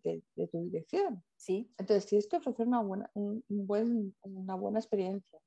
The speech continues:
Speaker 1: Y eso Google lo valora muchísimo.
Speaker 2: Súper importante. Hace un momento hablaba sobre, sobre formación también. Hace poco estuviste impartiendo un taller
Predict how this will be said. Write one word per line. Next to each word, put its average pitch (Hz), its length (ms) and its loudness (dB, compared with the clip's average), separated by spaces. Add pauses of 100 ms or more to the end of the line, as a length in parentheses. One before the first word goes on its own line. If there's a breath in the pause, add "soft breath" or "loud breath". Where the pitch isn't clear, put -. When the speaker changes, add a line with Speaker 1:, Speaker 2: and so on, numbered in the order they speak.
(140)
Speaker 1:
Y 190 240 2
eso 202 180 4
Google 214 360 4
lo 208 100 6
valora 185 360 2
muchísimo. 190 520 -6 (140)
Speaker 2:
Súper 175 300 -4
importante. 165 680 -6 (440 loud breath)
Hace - 260 2
un 220 60 6
momento 208 560 4
hablaba 180 320 4
sobre, 175 580 2
sobre 160 260 -2
formación 170 580 -2
también. 233 540 -2 (680 loud breath)
Hace 196 220 -2
poco 247 460 0 (380)
estuviste 196 920 2
impartiendo 185 1300 2
un 180 180 -4
taller 180 460 2